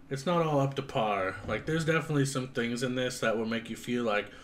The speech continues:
"Man, I know how to survive on Mars now." That it's just like, no.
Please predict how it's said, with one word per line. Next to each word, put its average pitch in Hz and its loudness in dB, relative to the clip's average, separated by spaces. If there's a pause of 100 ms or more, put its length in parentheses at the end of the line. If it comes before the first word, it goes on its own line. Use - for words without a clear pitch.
(280)
"Man, 135 2 (240)
I 208 4
know 135 4
how 120 2
to 135 2
survive 165 2
on 202 4
Mars 202 4
now." 85 -4 (400)
That 120 -2
it's 117 -4
just 127 -4
like, 113 0
no. 113 -2